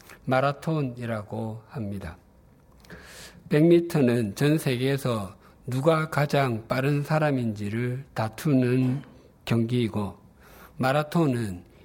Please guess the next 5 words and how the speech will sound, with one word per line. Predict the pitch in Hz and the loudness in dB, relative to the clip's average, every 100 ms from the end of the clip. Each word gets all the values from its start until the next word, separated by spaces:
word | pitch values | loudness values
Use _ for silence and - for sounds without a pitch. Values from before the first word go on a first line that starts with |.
| - | -6
인간의 | 151 139 151 156 139 113 - | -2 0 0 0 0 -4 -8
한계에 | - 143 135 151 151 156 156 - | -6 -4 -2 -2 0 -2 -4 -6
도전하는 | 117 117 135 135 113 110 123 127 139 - - - | -6 -2 0 0 -2 -2 0 -2 -4 -12 -20 -12
경기이기 | - 120 117 127 131 131 117 | -4 -2 0 0 0 0 -2
때문입니다. | - 123 123 120 98 95 - | -2 -2 -2 -2 -4 -8 -12